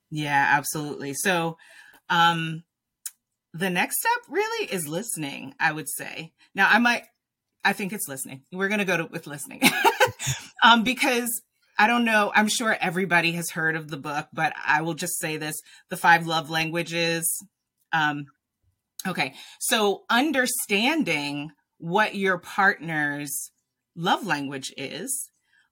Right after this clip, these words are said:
understanding how they need support and not how y-, you would like support. So, for example, my husband is an act,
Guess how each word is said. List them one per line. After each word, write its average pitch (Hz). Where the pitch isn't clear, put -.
understanding 202
how 208
they 190
need 240
support 294
and 196
not 214
how 208
y-, 170
you 208
would 220
like 147
support. 131
So, 220
for 233
example, 185
my 185
husband 165
is 165
an 165
act, 156